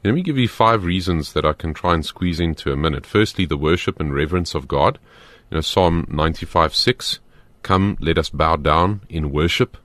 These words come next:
Let us kneel before the Lord our Maker." Uh, fellowship and community, you want to be a part of it, like you mentioned, um, Hebrews ten, verse twenty-four to twenty-five. We all, and there it says, "And let us consider how we are to spur one another toward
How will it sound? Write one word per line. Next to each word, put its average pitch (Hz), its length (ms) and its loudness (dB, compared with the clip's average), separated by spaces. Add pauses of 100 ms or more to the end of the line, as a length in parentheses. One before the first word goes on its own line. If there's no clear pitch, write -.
(140)
Let 82 160 0
us - 140 -6
kneel 82 260 2
before 87 320 -2
the 82 80 -4
Lord 82 220 0
our 82 180 2
Maker." 80 420 -2 (640)
Uh, 92 120 -14
fellowship 123 520 2
and 82 160 -2
community, 104 640 0 (120)
you 80 120 -4
want 85 140 0
to 95 60 0
be 87 100 0
a 82 60 2
part 87 200 2
of 95 60 0
it, 101 140 -2
like 80 240 0
you 85 40 0
mentioned, 80 540 -2
um, 73 300 -4
Hebrews 85 420 -4
ten, 90 320 -2 (160)
verse 73 180 -4
twenty-four 82 440 -4
to - 100 -20
twenty-five. 82 640 -2 (420)
We 80 380 -2
all, 82 320 0
and 80 160 -2
there 82 80 2
it 82 100 -2
says, 82 300 0
"And 80 160 -2
let 85 120 2
us 85 120 0
consider 85 500 0
how 71 220 0
we 85 160 0
are 78 140 -2
to - 140 -10
spur 107 600 4
one 78 180 2
another 78 320 0
toward 78 560 -2